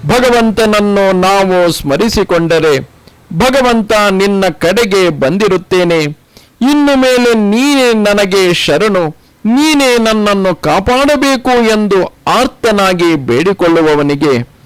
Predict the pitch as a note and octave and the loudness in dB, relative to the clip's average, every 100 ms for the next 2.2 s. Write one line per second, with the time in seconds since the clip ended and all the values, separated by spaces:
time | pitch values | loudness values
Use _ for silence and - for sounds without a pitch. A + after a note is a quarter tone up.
0 | - - - _ - A#3+ A3 A#3 A#3 G#3 | -20 -20 -20 _ -2 -2 0 0 2 2
1 | F#3 F3 E3 A#2+ C#3 F#3+ F3+ D#3 D#3 D#3 | 2 0 -2 -2 -2 0 0 0 0 0
2 | C#3 | -2